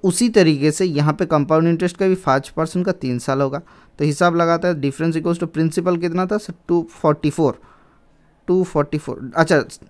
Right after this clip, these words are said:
what sum will give two forty-four as the simple inter-, अच्छा ठीक है, ये डिफरेंस मांगा गया है कि टू फ़ोर्टी फ़ोर दिया हुआ है, तो प्रिंसिपल कितना हो जाएगा? पी हो जाएगा। rate of interest कितना होता है सर? सर rate of interest आ जाएगा आपका दिया हुआ है, देखो पाँच परसेंट हो जाएगा, तो पाँच बटा सौ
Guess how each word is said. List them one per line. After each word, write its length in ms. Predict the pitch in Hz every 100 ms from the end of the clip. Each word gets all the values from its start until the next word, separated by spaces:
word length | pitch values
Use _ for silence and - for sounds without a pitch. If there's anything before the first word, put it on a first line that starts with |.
| _ -
what 340 | 127 135 170 -
sum 320 | - 220 214
will 160 | 208 196
give 140 | 214 196
two 100 | 180
forty-four 360 | 165 165 151 151
as 140 | 147
the 120 | - -
simple 320 | 143 117 117
inter-, 160 | 113
अच्छा 220 | - 127 160
ठीक 200 | 175 180
है, 80 |
ये 160 | 156 160
डिफरेंस 420 | 139 135 170 170
मांगा 340 | 147 139 135 135
गया 160 | 135
है 100 | 190 - - _ _
कि 80 | 143
टू 200 | - 165
फ़ोर्टी 280 | 160 147 143
फ़ोर 180 | 143 135
दिया 220 | 123 117
हुआ 100 | 113
है, 60 | -
तो 80 | 151
प्रिंसिपल 480 | 151 156 156 175 170
कितना 240 | 170 165
हो 60 | 175
जाएगा? 160 | 180 175 -
पी 140 | 131
हो 140 | 123
जाएगा। 220 | 92 78 - _ - - - - -
rate 260 | 156 170 190
of 80 | 196
interest 280 | 180 190 190
कितना 260 | 185 180 185
होता 140 | 185
है 40 |
सर? 180 | 185 - - - _
सर 220 | - 147 143
rate 240 | 170 190
of 80 | 180 165
interest 320 | 156 170 170
आ 80 | 156
जाएगा 320 | 160 165 180
आपका 220 | 160 175
दिया 260 | 147 135 139
हुआ 160 | 151
है, 60 | 151
देखो 240 | 160 190 185 147
पाँच 300 | - 131 -
परसेंट 340 | 135 139 143
हो 60 | 139
जाएगा, 180 | 147 156
तो 120 | -
पाँच 320 | - 120 135
बटा 220 | 139 143
सौ 320 | 151 147 170